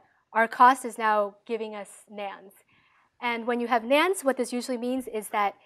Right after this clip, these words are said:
uh, basically your cost exploded. And so the, the reason for that is typically that your learning rate was too high.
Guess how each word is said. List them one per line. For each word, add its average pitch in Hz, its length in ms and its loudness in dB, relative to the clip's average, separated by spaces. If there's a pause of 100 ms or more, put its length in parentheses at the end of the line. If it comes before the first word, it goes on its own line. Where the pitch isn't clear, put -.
(320)
uh, 202 320 6
basically 214 520 0
your 196 180 -2
cost - 300 -6
exploded. 240 640 2 (680)
And 220 160 -2
so 214 380 2 (840)
the, 202 480 4 (140)
the 202 440 -6 (140)
reason 262 380 2
for 285 140 2
that 269 260 2
is 208 160 -6
typically 240 400 -6
that 214 160 -4
your 202 120 -10
learning 202 260 -8
rate 202 160 -4
was 185 180 -12
too 202 180 -12
high. - 360 -16